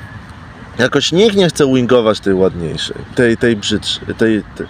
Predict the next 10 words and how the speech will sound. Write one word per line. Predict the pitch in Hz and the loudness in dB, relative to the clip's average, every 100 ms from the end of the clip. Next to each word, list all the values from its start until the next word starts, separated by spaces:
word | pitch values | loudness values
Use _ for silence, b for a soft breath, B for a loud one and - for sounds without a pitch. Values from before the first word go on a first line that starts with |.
| B B B B - | B B B B -2
tej | 117 | 0
brzy-, | 107 104 113 | 0 -4 -2
tej, | 123 117 | 2 2
tej, | - 120 104 | 2 0 0
tej, | - 117 104 | 0 0 2
tej, | - 110 101 | 0 0 -2
może | 101 110 | -6 -2
nie | 123 123 | -2 -2
brzydszej, | 117 143 127 - 123 113 | 0 -2 0 0 0 0
powiedzmy, | 127 120 131 | 0 0 -2